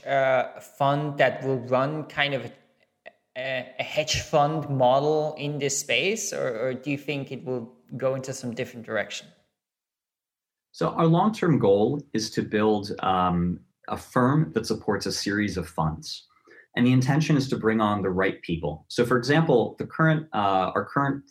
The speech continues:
Speaker 2: fund offering does not invest in equity at all. And the reason for that is that, that neither I nor my co-founder, Matthew Getz, we're not venture capitalists. We don't have experience,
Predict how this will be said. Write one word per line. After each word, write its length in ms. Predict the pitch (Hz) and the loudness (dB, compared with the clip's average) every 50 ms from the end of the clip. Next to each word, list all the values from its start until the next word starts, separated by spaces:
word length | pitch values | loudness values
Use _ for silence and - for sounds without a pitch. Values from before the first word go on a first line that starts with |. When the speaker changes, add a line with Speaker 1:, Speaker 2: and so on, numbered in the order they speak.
| _ | _
Speaker 2:
fund 200 | - 107 110 107 | -2 0 2 2
offering 520 | 95 90 90 85 - 92 87 82 82 82 82 82 - _ _ _ - | 2 2 0 0 0 0 2 2 2 0 0 -4 -12 _ _ _ -4
does 160 | 107 98 107 | -2 0 2
not 320 | 110 110 113 120 120 117 | 4 4 6 4 4 2
invest 480 | 110 104 92 98 98 101 - - - - - - | 0 0 0 0 0 0 -2 -4 -8 -8 -6 -4
in 360 | 95 92 90 87 87 87 85 87 | -2 -2 0 0 0 0 0 0
equity 400 | 92 - - 87 80 73 80 - _ _ _ _ _ _ _ - | -2 -4 -2 -4 -4 -4 -6 -14 _ _ _ _ _ _ _ -2
at 100 | 104 92 | 0 2
all. 320 | 85 73 - - - _ _ _ _ - - - _ _ _ _ - | 2 0 -2 -6 -12 _ _ _ _ -20 -20 -20 _ _ _ _ -2
And 480 | 127 123 120 117 117 113 107 110 - - 127 | 0 2 2 4 4 4 2 0 -2 -2 0
the 60 | 120 | 4
reason 280 | 123 156 - 123 - - | 4 4 4 4 2 2
for 120 | - 110 | 2 2
that 180 | 98 87 87 90 | 2 2 2 2
is 200 | 90 90 87 - | 0 -2 -2 0
that, 220 | 101 98 98 82 - - - | 2 2 2 2 -2 -2 0
that 120 | 107 - | 0 2
neither 320 | 120 113 113 113 110 107 | 4 4 4 4 4 4
I 220 | 92 104 110 117 123 | 4 4 4 4 4
nor 160 | 123 117 113 | 4 4 4
my 140 | 107 101 101 | 2 2 0
co-founder, 540 | - - 127 123 - - 101 90 87 87 87 | -2 -2 -2 0 0 0 0 0 0 0 0
Matthew 360 | 90 87 87 87 - 92 85 | 0 -2 -2 -4 -4 -4 -2
Getz, 480 | 92 98 95 87 85 - - - - - 87 92 | 0 2 2 2 0 -2 -8 -14 -14 -14 -8 -2
we're 80 | 110 107 | 0 2
not 260 | 104 107 110 113 110 | 4 4 4 4 2
venture 240 | 113 107 104 101 92 | 2 0 0 -2 -2
capitalists. 560 | - 104 104 110 - - 90 - - - - | 0 0 0 2 0 -2 -4 -4 -6 -6 -4
We 60 | 101 | -2
don't 160 | 95 110 110 | 0 0 2
have 100 | 110 98 | 0 0
experience, 800 | - - - - - - 101 104 104 98 90 87 85 - - - | 0 -2 -4 -2 0 0 2 2 2 2 2 0 -2 -4 -8 -8